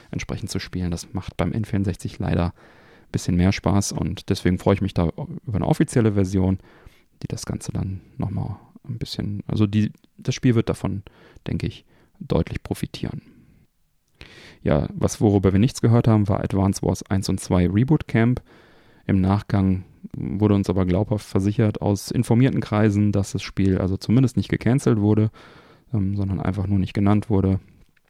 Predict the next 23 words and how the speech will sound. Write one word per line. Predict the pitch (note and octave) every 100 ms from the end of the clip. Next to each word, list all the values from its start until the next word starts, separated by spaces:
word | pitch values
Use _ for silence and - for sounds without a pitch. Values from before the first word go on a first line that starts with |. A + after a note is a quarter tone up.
| _ _ _ _ - -
Und | F#2 F2+ F2
ja, | F2+ -
da | - F#2+
hoffe | F2+
ich | -
halt | F#2 -
auch, | E2 - _ - - -
dass, | - -
äh, | - -
dass | G2 -
wir | F#2+
das | F#2+
noch | F#2+
irgendwann | G2 G2 G2 F#2+
bekommen, | - - F#2 F2+
weil | F2+
neben | F2+ F2+ F#2 F#2
Fire | F#2+ F#2
Emblem | F#2 F#2+ G2+
ist | A2
Advance | C3 G#2 G2+ -
Wars | - -
natürlich | - G2 G2